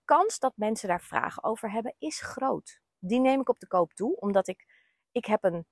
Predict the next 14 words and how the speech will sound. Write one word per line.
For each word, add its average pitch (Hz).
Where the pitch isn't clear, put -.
eh, 175
zoals 190
Tineke 190
Zwart 202
dat -
zo 185
mooi 175
zei 170
ooit, -
een 185
zijnspositie. 196
Dus 190
ik 196
kan, 208